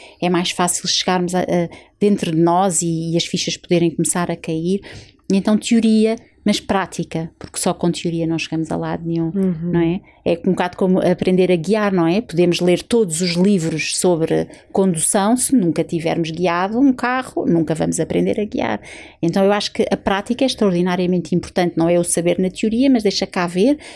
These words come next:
Speaker 1: como é que esta teoria ressoa na minha história, como é que o meu corpo vibra. Eh, arrepiei-me, não arrepiei, fiquei comovida com lágrimas nos olhos. Hum, e então é isto, teoria, prática e consistência para a vida.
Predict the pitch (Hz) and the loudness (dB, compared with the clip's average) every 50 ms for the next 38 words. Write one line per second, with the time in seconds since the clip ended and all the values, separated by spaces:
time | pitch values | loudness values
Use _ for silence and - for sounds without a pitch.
0 | - _ - 214 202 208 202 - 208 190 - - 196 - - - - 185 175 160 | -14 _ 0 2 2 2 2 2 0 -2 0 0 -2 -2 -2 -2 0 0 0 2
1 | 170 190 214 247 262 269 285 254 - _ _ _ _ - - 170 156 160 - - | 0 2 2 4 4 4 2 0 0 _ _ _ _ -6 -4 -2 -2 -2 -2 0
2 | - 240 262 269 233 202 180 180 185 185 170 - - - 175 170 175 190 190 170 | 2 4 4 4 4 4 2 2 2 2 0 0 0 0 0 0 0 0 0 0
3 | 170 160 - - - - _ _ - - 180 196 196 - 220 202 202 196 175 - | -2 -2 -4 -10 -20 -20 _ _ -4 -2 0 0 0 2 2 4 4 2 2 2
4 | - 226 240 240 - - 165 156 190 208 214 202 196 185 165 160 160 - - - | 0 0 0 -2 -4 -8 -4 0 2 2 2 2 2 0 0 -2 -4 -8 -16 -20
5 | _ _ _ - 165 160 160 165 180 175 - - - - 190 180 190 220 214 202 | _ _ _ -6 -4 -2 0 0 0 0 -2 -6 -4 -2 0 2 2 2 2 2
6 | 196 190 175 - - _ - - 165 160 170 196 190 - - 196 185 - - - | 2 0 -2 -4 -8 _ -8 -4 -2 0 0 0 -2 -2 -4 -4 -4 -4 0 2
7 | 190 190 180 165 175 185 185 185 180 - 190 180 180 175 180 175 185 185 185 180 | 2 2 2 2 2 2 2 0 0 -2 -2 -2 -2 -2 -4 -4 -2 -2 -2 0
8 | 185 185 180 175 175 170 175 180 196 202 - - - - - - - _ _ _ | 0 -2 -2 -2 -4 -4 -4 -4 -6 -8 -10 -18 -20 -20 -20 -20 -20 _ _ _
9 | _ _ - - - 196 196 190 190 196 196 196 190 - 208 214 214 214 233 233 | _ _ -12 -6 -2 0 0 2 2 2 2 2 0 2 2 2 2 2 2 2
10 | 233 233 226 220 208 - - - - 190 180 196 208 226 226 233 - 208 196 208 | 2 4 2 2 0 -2 -4 -2 -2 0 0 2 2 0 0 0 0 0 0 0
11 | 220 - - 220 - 226 214 - - 208 208 - - - 185 - - - - 170 | 0 -2 -2 -2 0 0 0 0 2 2 2 2 0 -2 -2 -4 -2 0 0 0
12 | 175 165 - - - 170 160 - - 156 151 156 151 156 156 156 156 151 151 165 | 0 0 -2 -4 -4 -6 -6 -4 -4 -4 -4 -4 -4 -6 -6 -6 -4 -6 -6 -6